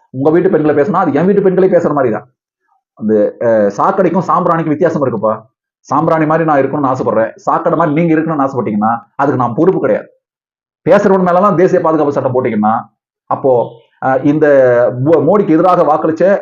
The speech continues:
பல கோடி மக்கள் இருப்பான்ல, அத்தனை பேர் மேலேயும் வழக்கு போடுவீங்களா? இல்ல அதை நோக்கி தான் நகர்தா ஒன்றிய அரசு? நம்ம திரும்ப, திரும்ப, திரும்ப, திரும்ப சொல்ற விஷயம் என்ன அப்படின்னா சட்டங்களும்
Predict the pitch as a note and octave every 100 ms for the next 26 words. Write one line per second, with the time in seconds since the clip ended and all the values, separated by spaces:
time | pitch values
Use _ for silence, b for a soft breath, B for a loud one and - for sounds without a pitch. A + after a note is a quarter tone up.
0 | - _ _ _ _ _ C3 F3+ F3+ E3+
1 | D#3+ E3+ D#3+ C#3+ C3+ C3+ C3 - _ _
2 | - - G#3 G3+ F#3+ F#3 F#3 D#3+ C#3 B2+
3 | C#3 C3+ B2 A#2+ C#3 - - _ _ _
4 | D#3+ C3+ F#3 G3+ F3 F#3 D#3 D3 D3 C#3+
5 | B2+ C#3 C#3 A#2 D3 A#2+ - _ _ _
6 | _ _ - A#2 - F#3 F#3+ E3 D#3+ D3+
7 | C#3+ C#3 C3 C3 C#3 B2+ G#2+ G#2+ C3 A2
8 | G2 G2+ G2+ G#2 b b _ B2+ B2+ F3
9 | D3+ C3+